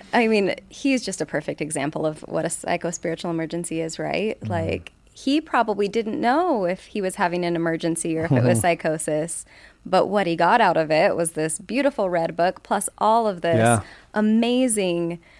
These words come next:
Speaker 1: psychology from his encounters with the unconscious mind. That was the only thing that I thought, "Oh, that, that was a bullet point that we probably should have
Speaker 3: <laughs>
Speaker 1: touched on," was his own emergency, which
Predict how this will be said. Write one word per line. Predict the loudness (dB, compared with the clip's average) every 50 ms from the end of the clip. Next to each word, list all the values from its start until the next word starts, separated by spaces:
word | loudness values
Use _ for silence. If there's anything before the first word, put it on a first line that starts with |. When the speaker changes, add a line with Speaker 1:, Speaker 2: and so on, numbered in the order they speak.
| -20 -20 _ _ _ -12
Speaker 1:
psychology | -4 2 2 2 2 2 0 0 2 4 4 2 2 0 0 -2 0 0 0 0 -2
from | -2 -2 -2 -2
his | -2 0 0 2 2 2 0 -2 -4
encounters | -2 -2 -2 -2 -4 -4 -4 -4 -2 -2 -2 -2 -2 -2 -4
with | -4 -4
the | -4 -4
unconscious | -4 -4 -4 -6 -6 -6 -6 -8 -6 -6 -8 -10 -6 -4
mind. | -2 -2 -2 -2 -2 -2 -4 -6 -8 -12 _ -20 -20 -20 -20 -20 -20 _ _ 6
That | 6 8
was | 8 6
the | 4 2 2 2
only | 0 0 0 -2
thing | -4 -6 -6 -8
that | -8 -6 -6
I | -8 -6
thought, | -4 -2 -2 -2 -2
"Oh, | -4 -8 -10 -8 -8
that, | -10 -10 -8
that | -8 -6 -6
was | -6 -8 -10
a | -8
bullet | -6 -6 -4 -4 -6 -6
point | -8 -8 -8 -6 -6
that | -8 -8
we | -8 -8
probably | -8 -8 -6 -4 -4 -4
should | -2 -2 -2
have | -2 -2 -2
Speaker 3:
<laughs> | 0 0
Speaker 1:
touched | 0 0 -2 -2 -2
on," | 0 0 0 0 0
was | -2 -2 -4
his | -2 4 4 4 6 6
own | 4 2 4 2 2
emergency, | 2 0 0 -2 0 0 -2 -2 -2 -2 -2 0 0 2
which | 2 2 0 0 -8